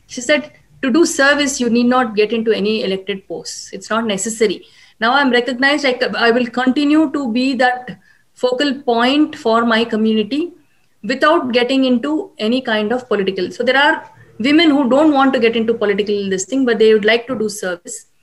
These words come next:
But there are women, lot of women, uh, who got in. I think almost, uh, twenty percent of Sanjeevani Vimini women have got into some kind of an office, uh, or the other in the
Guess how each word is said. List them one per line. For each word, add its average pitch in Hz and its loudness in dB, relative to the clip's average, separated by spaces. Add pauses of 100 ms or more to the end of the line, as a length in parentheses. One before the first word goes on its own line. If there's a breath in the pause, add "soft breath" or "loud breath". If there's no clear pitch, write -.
(300)
But 254 -4
there 330 0
are 302 0
women, 311 0
lot 269 -2
of 277 -4
women, 269 -4 (180)
uh, 220 -4
who 214 -6
got 233 -2
in. 214 -6
I 214 -8
think 269 -8
almost, 262 -4
uh, 220 -6 (480 soft breath)
twenty 311 -2
percent 294 -2
of 254 -6
Sanjeevani 247 -6
Vimini 240 2
women 233 2
have 226 0
got 208 -2
into 247 -4 (500 soft breath)
some 302 2
kind 247 2
of 240 2
an 220 2
office, 190 -4 (420)
uh, 185 -2
or 202 2
the 202 4
other 208 4
in 202 -2
the 180 -2